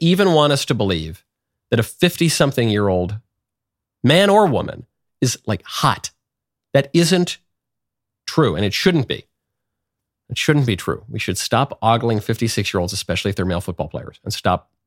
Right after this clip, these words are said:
forcing everyone to live in just a vat of lies. Speaking of gender bending,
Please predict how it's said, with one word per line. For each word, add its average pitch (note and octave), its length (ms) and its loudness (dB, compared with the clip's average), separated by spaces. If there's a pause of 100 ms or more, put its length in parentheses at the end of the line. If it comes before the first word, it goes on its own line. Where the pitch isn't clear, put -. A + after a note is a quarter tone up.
(300)
forcing A#2+ 440 0
everyone G#2+ 320 0
to F#2+ 100 -6
live E2+ 280 -2 (440)
in G2+ 100 0
just G#2 180 -2
a F2+ 40 0
vat G2+ 640 -2 (100)
of G2+ 120 -4
lies. F2 680 -2 (480)
Speaking G3+ 440 0
of E3 80 2
gender A#2 340 0
bending, - 360 -8